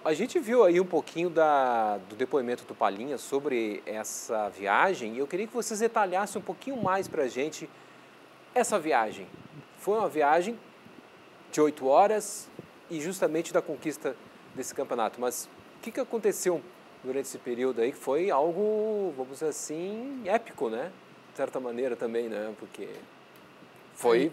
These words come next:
Speaker 1: foi uma conquista suada,
Speaker 2: foi.
Speaker 1: né?
Speaker 2: A gente diz que se contar, se não tivesse sido documentado por esse repórter Palinha que foi junto, não acreditariam que tinha
Speaker 1: Uhum.
Speaker 2: acontecido. Foi documentado.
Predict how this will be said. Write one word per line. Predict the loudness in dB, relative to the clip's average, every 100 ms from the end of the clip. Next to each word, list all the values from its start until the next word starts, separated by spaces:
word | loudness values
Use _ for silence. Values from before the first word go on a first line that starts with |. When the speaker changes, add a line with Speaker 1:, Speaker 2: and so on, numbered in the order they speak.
| -4 -6
Speaker 1:
foi | -6 -4
uma | -4
conquista | -4 -6 -4 -2 -2 -8
suada, | -4 2 6 6
Speaker 2:
foi. | 4
Speaker 1:
né? | -2 -6 -12 -20 -10
Speaker 2:
A | -8
gente | -4 -4 -4 -6
diz | -6 -6 -6
que | -10
se | -12 -10
contar, | -6 -4 -4 -2 -4 -4
se | -4
não | -4 -4
tivesse | -2 -2 -2 -6
sido | -4
documentado | -2 -2 -4 -2 -4 -2
por | -6
esse | -4
repórter | -4 -2 -2 -2 -4
Palinha | -2 -2 -2
que | -4
foi | 0 0
junto, | 0 -4 -4 -8 -16 -18 -20 -20 -10
não | -4 -4
acreditariam | -4 -8 -4 -4 -2 -6 -12 -14
que | -10
tinha | -6 -4
Speaker 1:
Uhum. |
Speaker 2:
acontecido. | -4 -6 -10 -10 -14
Foi | -8 -6
documentado. | -4 -4 -4 -4 -6 -8